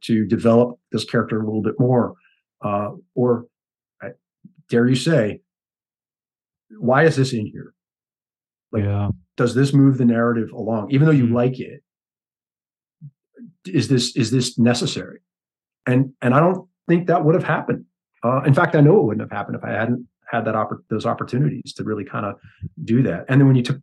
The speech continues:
Speaker 1: when you pair all that up with the nonfiction, yes, it's all expressive.
Speaker 2: Sure,
Speaker 1: It, it,
Speaker 2: sure.
Speaker 1: I, I, I want there to be, as you said, some emotional, uh, connection. I, I want there to be, uh,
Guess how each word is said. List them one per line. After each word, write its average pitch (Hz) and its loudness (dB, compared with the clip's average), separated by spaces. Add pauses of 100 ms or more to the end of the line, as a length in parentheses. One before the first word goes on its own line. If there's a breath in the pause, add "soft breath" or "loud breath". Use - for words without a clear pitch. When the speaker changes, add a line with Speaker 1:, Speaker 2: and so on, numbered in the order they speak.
Speaker 1:
when 120 0
you 120 0
pair 175 0
all 160 4
that 143 4
up 143 0
with 139 -8
the 135 -6
nonfiction, 127 -2 (1080)
yes, 139 2
it's 139 0
all 170 4
expressive. - -2 (360)
Speaker 2:
Sure, 123 4
Speaker 1:
It, 120 -4 (140)
it, 160 -8
Speaker 2:
sure. 120 0
Speaker 1:
I, 123 2
I, - 2 (120)
I - 4
want 135 2
there 120 0
to 110 -2
be, 113 -2 (120)
as 113 -2
you 113 -4
said, 113 -4
some 110 -2 (420)
emotional, 110 2 (480)
uh, 98 -6 (300)
connection. 107 -2
I, 110 -2
I 110 0
want 139 2
there 123 4
to 120 -4
be, 110 0 (540)
uh, - -10